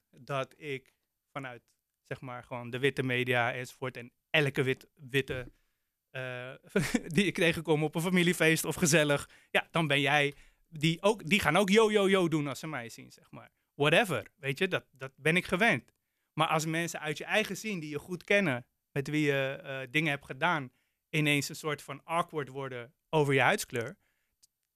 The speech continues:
Ik denk, ja, hiphop is, weet je, eh, eh, weet je, het is niet waar je vandaan komt, het is wat je doet. Dat is voor mij echt de essentie van hiphop. Dus je mag mij helemaal kapot maken op basis van wat ik schrijf, of wat ik organiseer,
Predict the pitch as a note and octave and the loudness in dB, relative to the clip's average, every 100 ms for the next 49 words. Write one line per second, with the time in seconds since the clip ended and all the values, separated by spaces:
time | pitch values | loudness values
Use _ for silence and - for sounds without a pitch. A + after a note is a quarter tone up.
0 | - G#3 D#3+ D3+ F3 - E3+ - D#3+ - | -6 -2 2 2 0 0 0 2 0 -2
1 | E3+ - - - _ - D3 F3 G3+ G#3 | -4 -2 -4 -12 _ -6 -2 0 0 -2
2 | - D#3 D3 C#3+ D3+ E3+ _ _ _ _ | 0 2 4 2 -2 -8 _ _ _ _
3 | _ _ _ _ _ _ - E3+ - E3+ | _ _ _ _ _ _ -8 -8 -4 -4
4 | E3 F#3 F#3+ - F3+ G3+ F3+ G3 F3+ G3 | -2 -2 -2 -2 -2 0 4 4 4 4
5 | F#3 F#3+ F#3+ G3 G3+ G3+ G#3+ G3+ G#3 A#3+ | 4 4 2 2 0 0 -2 -2 -2 -2
6 | D#4 - A3 A3 - E3 - D3+ - G#3 | -2 -2 -4 -4 -2 -2 0 -2 0 -2
7 | - F3 F3+ D4+ D#4+ D#3 C3 C#3 B2+ - | 0 -2 0 0 0 -4 -8 -10 -12 -14
8 | A#2 - D#3+ D#3 - _ _ _ _ _ | -20 -4 0 0 -4 _ _ _ _ _
9 | _ _ _ D#3 E3+ F3 D#3+ D3 C3 D#3 | _ _ _ -2 0 0 -2 -6 -2 0
10 | C#4+ C#4+ F#3+ - - G3+ F3+ C3+ - D3+ | 2 2 0 -4 -4 -2 0 0 -2 -6
11 | B2+ B2+ - - A#2 A#2 A2 - A2 G3 | 0 0 -2 -12 -16 -20 -20 -18 -16 -16
12 | - _ C3+ B2 B2+ - B2 B2 B2+ - | -20 _ -16 -14 -12 -12 -8 -2 -2 -2
13 | E3 G#3+ | -8 -8